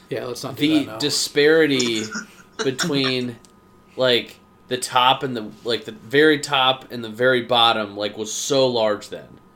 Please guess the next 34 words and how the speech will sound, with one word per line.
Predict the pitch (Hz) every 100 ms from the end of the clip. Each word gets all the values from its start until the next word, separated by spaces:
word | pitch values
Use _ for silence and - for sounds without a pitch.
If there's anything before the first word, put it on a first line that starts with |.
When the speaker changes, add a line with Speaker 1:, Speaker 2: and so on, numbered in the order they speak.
| _ _ _ _ _
Speaker 2:
I | -
don't | 175 220
think | 254 214
the |
gap | 170 139 131 135
is | 123 107
as | - 110 117
big, | - 151 151 156 -
and | 135 135
there's | 127 117
a |
lot | 113 110 123 127 131 127
more | 127 127 123 117
in | 107 113
the | 107 107
upper | 123 123 120 110 104 - _ _ _ _ _ -
middle | 127 127 120 110 104 - _ _ _
Speaker 1:
Right. | 127 113 95
Speaker 2:
tier. | - 110 - - -
You | 131
know | 120
what | 113
I |
mean? | 113
Like, | 113 107 - - _ _ _
everyone's | - 165 180 175 156 113
really | 127 131 120
good. | 110 113 113
Speaker 1:
Everybody's | 190 240 233 233 202
five | - 170 170 151
is | 143
pretty | - 165 156 147
damn | 139 139 135 131
good | 127 117 104